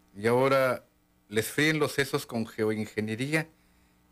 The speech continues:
y luego meten cuentos del cambio climático para que pidan la solución. Ahora don Alexis está juntando la gimnasia con la magnesia. El, el coronavirus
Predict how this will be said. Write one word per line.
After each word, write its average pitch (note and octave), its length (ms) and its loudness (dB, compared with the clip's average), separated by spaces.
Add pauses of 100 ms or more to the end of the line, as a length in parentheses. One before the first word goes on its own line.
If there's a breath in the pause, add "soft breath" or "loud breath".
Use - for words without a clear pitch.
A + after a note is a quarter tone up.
(120)
y G#2+ 60 -4
luego A#2 200 0
meten A#2+ 320 0
cuentos A#2 420 -4
del F#2+ 120 -10
cambio A2 540 -4
climático G#2+ 680 -6
para F#2+ 160 -6
que - 120 -18
pidan A2 260 0
la G#2 80 -4
solución. A2+ 540 -4
Ahora C3+ 260 2
don C#3+ 180 0
Alexis C3 500 -4 (840 soft breath)
está B2 680 0 (320)
juntando A#2+ 520 -2
la G#2+ 100 -4
gimnasia G2+ 500 -6
con A#2 160 -4
la A#2+ 80 0
magnesia. D#3 640 0 (800 soft breath)
El, F#2+ 720 -8
el F#2 180 -16
coronavirus B2+ 840 -2